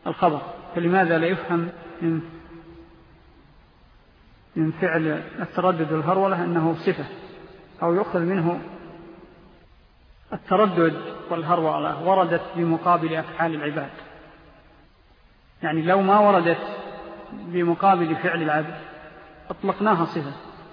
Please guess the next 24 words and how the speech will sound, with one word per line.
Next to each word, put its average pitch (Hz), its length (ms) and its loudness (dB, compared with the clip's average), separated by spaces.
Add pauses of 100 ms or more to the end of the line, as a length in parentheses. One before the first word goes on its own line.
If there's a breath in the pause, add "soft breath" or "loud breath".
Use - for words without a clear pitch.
(420)
بجزم، 160 420 0 (300)
لكن 185 300 0
ما، 185 380 4
ما 196 180 4
دامت 208 380 2
وردت 190 340 6 (120)
في 185 100 0
سياق 208 420 2
فعل 190 260 -2
العبد 165 300 0 (1900)
فلا 214 200 6
بد 214 240 6
أن 196 400 2
يربط 202 380 2
المعنى 180 520 4
بهذا 175 340 -2
الفهم 175 420 2
مفهوم. 175 360 -2 (1040)
هذا 196 160 2
أمر 208 220 2
لا 208 300 2
نستطيع 175 480 -2
أن 160 120 0
نرده 160 580 -2